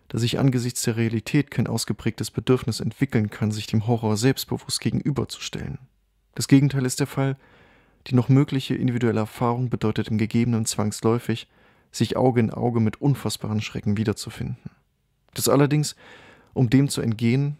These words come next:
vorgezogen wird, sich den Gewaltverhältnissen sozusagen entgegenzuwerfen und blind in ihnen aufzugehen,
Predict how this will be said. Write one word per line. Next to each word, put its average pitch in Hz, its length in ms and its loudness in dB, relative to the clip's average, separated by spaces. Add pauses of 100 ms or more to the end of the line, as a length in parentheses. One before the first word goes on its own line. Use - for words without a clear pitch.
vorgezogen 110 680 0
wird, 117 180 -4
sich - 340 -6 (120)
den 107 120 -2
Gewaltverhältnissen 110 880 -2
sozusagen 107 520 -2
entgegenzuwerfen - 920 -2
und 117 200 -6
blind 135 320 2 (400)
in 117 120 2
ihnen 110 180 2
aufzugehen, 117 680 -2